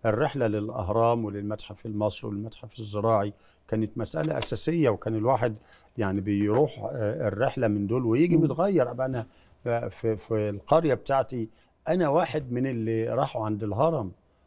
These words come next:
Speaker 1: ودخلوا، آه، المدخل بتاع الهرم،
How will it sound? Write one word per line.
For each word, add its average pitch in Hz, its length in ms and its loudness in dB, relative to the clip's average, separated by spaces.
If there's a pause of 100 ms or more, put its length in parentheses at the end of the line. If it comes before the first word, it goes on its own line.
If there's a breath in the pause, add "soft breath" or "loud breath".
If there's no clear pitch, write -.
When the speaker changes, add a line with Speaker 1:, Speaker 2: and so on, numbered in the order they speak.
(160)
Speaker 1:
ودخلوا، 107 840 0
آه، 104 220 -2
المدخل 107 540 0
بتاع 110 320 0
الهرم، 107 420 2